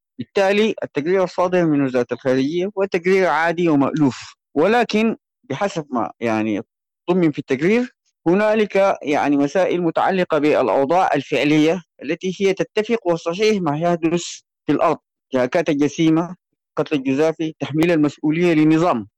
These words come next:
ولكن بالنسبة للولايات المتحدة هنالك عدة مراكز قوى. صحيح وزارة الخارجية هي المعنية برسم السياسة العامة للدولة، وستتبنى الإدارة الأمريكية وجهة نظر، آه، وزارتها، ولكن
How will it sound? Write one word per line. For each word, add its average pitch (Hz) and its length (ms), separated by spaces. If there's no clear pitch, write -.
ولكن 254 720
بالنسبة 214 440
للولايات 190 400
المتحدة 185 600
هنالك 185 400
عدة 190 420
مراكز 147 280
قوى. 117 200
صحيح 185 480
وزارة 143 340
الخارجية 165 460
هي 208 160
المعنية 175 460
برسم 156 360
السياسة 156 400
العامة 151 300
للدولة، 147 480
وستتبنى 147 920
الإدارة 160 360
الأمريكية 135 500
وجهة 156 360
نظر، 143 360
آه، 123 120
وزارتها، 143 560
ولكن 202 640